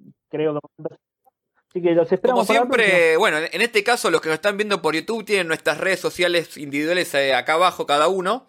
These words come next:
Speaker 2: Pero si no, también Alter Fútbol en cualquiera. Twitter, eh, f-, eh, Facebook, Instagram,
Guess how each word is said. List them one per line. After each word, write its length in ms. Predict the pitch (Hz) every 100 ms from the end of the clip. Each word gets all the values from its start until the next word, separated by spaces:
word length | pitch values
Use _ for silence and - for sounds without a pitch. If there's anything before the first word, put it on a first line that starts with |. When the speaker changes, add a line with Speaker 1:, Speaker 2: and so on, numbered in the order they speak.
| _ _ _ _ _
Speaker 2:
Pero 220 | 151 139
si 140 | 139 151
no, 120 | 180
también 260 | 175 160 170
Alter 260 | 156 139
Fútbol 600 | 139 170 143 151 160 175 -
en 220 | 117 107
cualquiera. 480 | 123 123 147 123 113
Twitter, 440 | 139 143 139 135
eh, 240 | 127 123 117
f-, 480 | 113 - - 82 104
eh, 40 |
Facebook, 580 | - 143 143 135 131 123
Instagram, 840 | 143 139 131 - 131 131 123 120